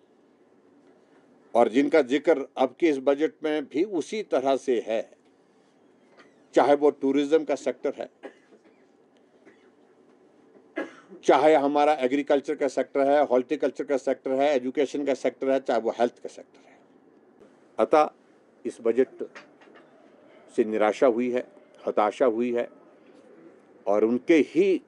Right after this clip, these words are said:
एक मंत्री ने खुलेआम इस बात का जिक्र अपने सोशल मीडिया की पोस्ट के माध्यम से किया है। जो हमने बातें अंदर की थी बजट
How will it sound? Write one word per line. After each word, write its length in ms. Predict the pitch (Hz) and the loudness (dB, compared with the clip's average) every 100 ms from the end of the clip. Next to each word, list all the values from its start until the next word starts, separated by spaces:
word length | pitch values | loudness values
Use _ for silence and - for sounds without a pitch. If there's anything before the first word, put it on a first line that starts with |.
| _ | _
एक 320 | 131 135 - | 2 2 0
मंत्री 680 | 117 101 139 - 165 170 - - _ _ _ _ - | -8 -2 -2 -2 0 2 0 -6 _ _ _ _ -18
ने 440 | 101 113 156 160 190 - - - - - | -6 0 0 0 -4 -12 -20 -20 -20 -2
खुलेआम 380 | 123 113 156 175 | 2 4 4 2
इस 140 | 147 | 0
बात 260 | 120 123 123 | 0 0 0
का 100 | 120 | -2
जिक्र 360 | 92 120 - 123 - _ | -2 -4 -4 -6 -8 _
अपने 260 | 110 107 117 | -6 -6 -8
सोशल 520 | - 120 110 127 123 - - - - - - | -6 -4 0 0 -2 -6 -20 -20 -20 -20 -12
मीडिया 360 | 98 120 135 | -2 2 4
की 180 | 123 - | 4 0
पोस्ट 360 | - 120 123 - | -4 0 -2 0
के 100 | 117 | -2
माध्यम 360 | 98 101 110 | -2 -4 -4
से 140 | 95 95 | -6 -8
किया 320 | - 117 123 | -6 0 0
है। 160 | - - - - - - - - - - | 0 -12 -20 -20 -20 -20 -20 -20 -20 2
जो 100 | 147 | 4
हमने 320 | 117 131 139 | 4 4 2
बातें 480 | 98 104 110 - 160 | 0 0 -2 2 2
अंदर 260 | 151 151 139 | 4 2 0
की 240 | - 143 | -2 -6
थी 280 | - 139 135 - - _ _ - | -6 -12 -14 -20 -20 _ _ -6
बजट 240 | 117 123 | 0 2